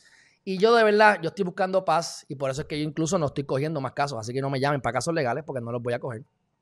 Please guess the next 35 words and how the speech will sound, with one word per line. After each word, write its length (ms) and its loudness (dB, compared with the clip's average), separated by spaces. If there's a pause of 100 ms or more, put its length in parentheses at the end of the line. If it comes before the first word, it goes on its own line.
(460)
Ahora, 440 6 (440)
este, 880 0 (1000)
miren 280 0
esto. 280 -6
Aquí, 180 -6
¿sabe? 220 4
Vamos 220 2
a 20 4
poner 320 2
rápido 320 4
para 220 2
poner 240 -4
toda 180 2
la 100 6
data 400 2 (380)
que 80 -10
he 40 -10
conseguido. 540 -4 (300)
Aquí 240 -6
tienen 220 0
al 100 2
gobernador, 720 2 (160)
¿verdad? 260 -10
Que 80 -6
ahora 380 -2
Go-, 160 -10
Pierluisi 640 -6 (320)
es 80 -12
gobernador. 560 -8 (680)
"Mijo, 200 4
se 120 2
te 100 0
dio 160 8
por 160 6
fin". 500 6